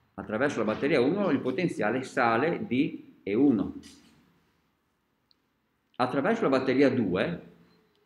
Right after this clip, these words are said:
essendo la polarità invertita, il potenziale diminuisce.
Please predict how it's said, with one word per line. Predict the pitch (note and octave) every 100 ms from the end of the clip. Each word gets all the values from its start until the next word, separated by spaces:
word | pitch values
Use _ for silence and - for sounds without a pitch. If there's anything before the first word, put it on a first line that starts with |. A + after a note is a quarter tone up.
| _
essendo | - A#2+ - E3 G3+ C3+
la | A#2
polarità | A#2+ A#2 A#2 D3
invertita, | C#3 A#2+ C3+ - - - C#3
il | D#3+
potenziale | - - D#3+ - G#2+ A#2 G3 G3+ - _
diminuisce. | - C3+ B2+ A2 G2 B2+ F#3+ - F2 -